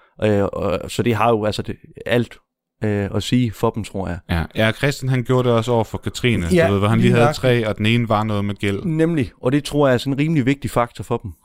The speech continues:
Speaker 2: Ja.
Speaker 1: Øh, og det har det også været for os, altså, for man kan sige, vi, vi har jo en eller anden sted hele tiden sagt, at vi, nu starter vi det her, og som siger, går det galt, så har vi begge to lånt fyrre tusind i banken. Det er ikke sådan, at vi skal gå for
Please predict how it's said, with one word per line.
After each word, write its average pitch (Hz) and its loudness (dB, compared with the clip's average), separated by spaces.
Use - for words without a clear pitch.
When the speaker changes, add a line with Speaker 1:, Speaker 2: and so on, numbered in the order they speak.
Speaker 2:
Ja. - -4
Speaker 1:
Øh, 101 0
og 113 2
det 131 2
har 123 0
det 113 2
også 120 0
været 127 2
for 123 0
os, 117 0
altså, 104 -2
for 101 -4
man 107 2
kan 104 -2
sige, 110 2
vi, 117 -2
vi 120 4
har 113 4
jo 110 4
en 123 2
eller 127 2
anden 127 0
sted 120 0
hele 123 -2
tiden 117 0
sagt, 113 -2
at 110 -2
vi, 120 2
nu 127 2
starter 139 0
vi 104 -2
det 113 2
her, 127 2
og 113 0
som 117 0
siger, 113 2
går 113 2
det - -6
galt, 147 0
så 131 0
har 127 4
vi 113 -2
begge 135 -2
to 127 0
lånt 123 2
fyrre 131 2
tusind 117 -4
i - 0
banken. 117 -2
Det 117 2
er 127 2
ikke 127 -2
sådan, 120 0
at 110 0
vi 98 -2
skal 92 -6
gå 104 2
for 101 0